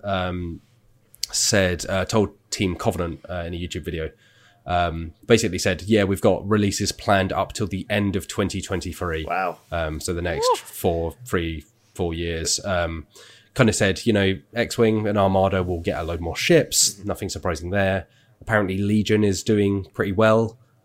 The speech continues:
Speaker 1: um, after kind of a slow start. That's the kind of Warhammer forty thousand-ish, uh, ground combat
Speaker 2: Mm-hmm.
Speaker 1: miniatures game. That will be getting more stuff,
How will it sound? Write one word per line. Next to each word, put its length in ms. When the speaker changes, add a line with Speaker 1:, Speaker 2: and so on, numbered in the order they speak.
Speaker 1:
um, 480
after 220
kind 160
of 40
a 40
slow 200
start. 360
That's 180
the 100
kind 160
of 120
Warhammer 360
forty 200
thousand-ish, 920
uh, 200
ground 300
combat 340
Speaker 2:
Mm-hmm. 80
Speaker 1:
miniatures 320
game. 340
That 140
will 80
be 100
getting 240
more 220
stuff, 580